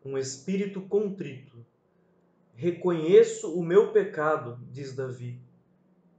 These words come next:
"Se eu o reconheço, perdoa-me, Senhor." Mesmo procurando viver bem, de modo algum tenhamos a presunção de ser sem pecado.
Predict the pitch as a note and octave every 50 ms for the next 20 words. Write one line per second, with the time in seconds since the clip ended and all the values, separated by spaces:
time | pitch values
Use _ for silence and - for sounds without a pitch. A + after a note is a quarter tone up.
0 | _ _ _ _ - - - - C#3 D3 F3 G#3+ A#3 A3 F#3+ D3 D3 C#3+ C#3+ -
1 | C#3 B2+ B2 B2+ C#3+ E3+ E3+ - - - - - - _ _ _ _ _ _ _
2 | - D3+ D3+ C#3 C3 A#2+ C3 D3+ D#3 D#3 C#3+ C3 B2 A#2+ A#2 A#2+ - - B2 A#2
3 | A2+ A2+ A2 A2 - _ _ _ _ _ _ _ _ _ _ _ _ _ _ _
4 | _ _ _ _ - C3+ E3 A3 B3+ - B3 B3 A#3 - G#3+ G#3 - F3 E3+ E3
5 | F3 F#3 F#3 F3 E3 - D3 D3+ C3 B2 E3 F#3 F#3 - - C#3+ D#3 F3+ F3 C3
6 | - - _ _ _ _ _ _ _ _ _ _ _ _ _ _ _ _ _ _
7 | _ _ _ _ _ - D#3 E3 F3+ A3+ C4+ C4 B3+ A#3+ G3 - - E3 G3+ A3+
8 | - - D#3+ D#3+ D#3+ E3 E3 D#3 C#3+ D3 D3+ D3 D3+ D3 D3+ C#3+ D3 D3 C#3 B2+
9 | B2 - - D3 D3 D#3 D#3 C#3+ - - - - C3+ - - - D3 C#3+ - -
10 | - - D3 C#3+ C#3 - - C3+ B2 - - B2 A2+ A2 G#2+ - -